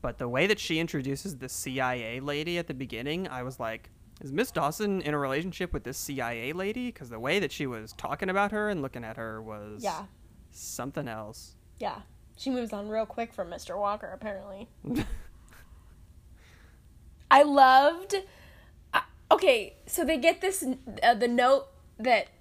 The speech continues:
Speaker 2: Mister Walker gets from this person
Speaker 1: Mm-hmm.
Speaker 2: who's, like, holding, not holding him hostage, but, you know, blackmailing him.
Speaker 1: Which he just has in his pocket.
Speaker 2: He just has in his pocket, and it's,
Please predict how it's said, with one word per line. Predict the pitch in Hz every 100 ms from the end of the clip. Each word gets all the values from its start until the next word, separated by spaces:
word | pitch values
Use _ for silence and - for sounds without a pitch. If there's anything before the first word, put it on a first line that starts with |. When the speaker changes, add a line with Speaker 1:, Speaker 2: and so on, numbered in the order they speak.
| - - -
Speaker 2:
Mister | 269 269 240
Walker | 202 202
gets | 233 208 214 -
from | - 208 208
this | 190 - - - -
person | 160 151 147
Speaker 1:
Mm-hmm. | 135
Speaker 2:
who's, | 131
like, | 196 175 - - - - -
holding, | 208 208 208 -
not | 214 196
holding | 202 165 160
him | 170 - - -
hostage, | 190 - 185 185
but, | - -
you | 202
know, | 180 214 - -
blackmailing | 226 180 175
him. | 170 202 - - -
Speaker 1:
Which | 147 -
he |
just | 185 190 -
has | 156 143
in | 143
his | 139
pocket. | 101 - -
Speaker 2:
He | 349 339
just | 392
has | - 370 466
in | 539
his | 571
pocket, | - 262 240 220 190 - - -
and | 277 269 262 254 240 - - - - -
it's, | - -